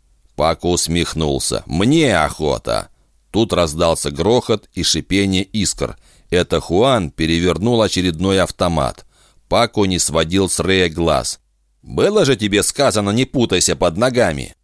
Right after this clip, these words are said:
Было тебе сказано?» Рэй сглотнул.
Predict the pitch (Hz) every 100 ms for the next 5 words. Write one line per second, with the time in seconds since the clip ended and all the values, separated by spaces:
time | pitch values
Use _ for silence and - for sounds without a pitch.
0 | - 69 175 214 190 175 160 - 113 87
1 | 78 58 - _ _ _ _ - - 101
2 | 107 82 85 95 90 71 67 57